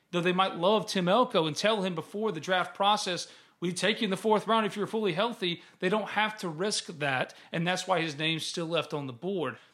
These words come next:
But I had heard that a hundred thousand dollars wasn't going to be enough to persuade him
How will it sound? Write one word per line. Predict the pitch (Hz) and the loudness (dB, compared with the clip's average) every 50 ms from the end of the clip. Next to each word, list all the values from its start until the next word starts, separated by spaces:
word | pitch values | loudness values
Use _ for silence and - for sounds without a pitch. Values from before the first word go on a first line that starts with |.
| _ _ _ | _ _ _
But | - 175 | 0 2
I | 180 196 214 | 4 4 2
had | 226 | 2
heard | 185 - - - 233 254 269 240 220 196 180 180 180 180 - - - _ _ | -2 -6 -4 2 4 6 8 8 8 6 4 2 0 -2 -8 -14 -20 _ _
that | - 180 | -2 0
a | 170 | 0
hundred | - - 202 233 220 208 202 - | 0 -2 -2 -2 -2 -4 -4 -2
thousand | - 208 196 196 190 165 165 | 0 0 2 2 0 0 0
dollars | 160 185 190 190 175 147 139 | 2 2 4 4 2 0 0
wasn't | 151 196 190 165 180 170 | 0 0 0 0 -2 -6
going | 156 170 165 165 156 | -6 -6 -6 -6 -8
to | - 156 139 | -10 -12 -8
be | 127 175 170 165 170 | -4 -2 -2 -2 -2
enough | - 156 147 147 160 170 170 160 - | -4 -6 -8 -6 -4 -4 -4 -6 -6
to | - 151 | -12 -14
persuade | - 151 143 - - - 185 190 202 214 214 202 | -12 -10 -8 -8 -8 -4 -2 0 0 0 0 -2
him | 160 156 160 156 151 147 147 139 | -2 -2 -2 -2 -2 -2 -4 -8